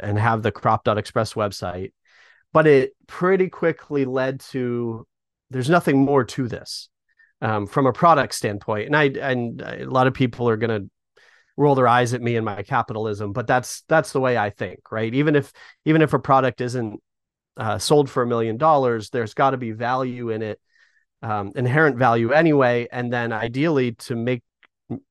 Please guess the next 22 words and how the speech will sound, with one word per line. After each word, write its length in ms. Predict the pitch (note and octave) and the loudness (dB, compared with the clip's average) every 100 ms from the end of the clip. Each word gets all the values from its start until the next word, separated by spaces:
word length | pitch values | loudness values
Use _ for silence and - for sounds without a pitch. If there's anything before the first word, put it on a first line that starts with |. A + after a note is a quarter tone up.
| - | -8
incentivize 640 | A#2 - D#3 C3+ B2+ A#2 | -6 0 0 2 2 0
me 220 | A#2+ C#3+ C3+ | -2 -4 -4
to 80 | |
keep 220 | - B2 A2 | -6 -12 -8
working 440 | B2 G3 - A#2+ | -2 -2 -2 -4
on 180 | G2+ G2 | -2 -2
it 140 | G2+ - | -6 -8
and 140 | G#2 | -12
support 440 | - G#2+ F#3 G3+ B2 | -12 -6 2 4 4
it, 220 | G#2 - _ _ _ - | 2 -2 _ _ _ -8
ideally 540 | A#2 C3 C#3 C#3 B2 | -2 2 4 4 4
it 120 | A2 | 0
makes 300 | A#2 A2+ A2+ | -4 -8 -6
me 140 | A2+ G2+ | -6 -6
some 220 | - G2 | -4 0
money. 320 | A#2+ A2+ F#2+ | 0 0 -4
It 140 | - - | -12 -12
doesn't 220 | C#3+ A#2 | -8 -6
have 140 | B2 | -6
to 60 | - | -4
be 100 | |
a, 80 | A2+ | -6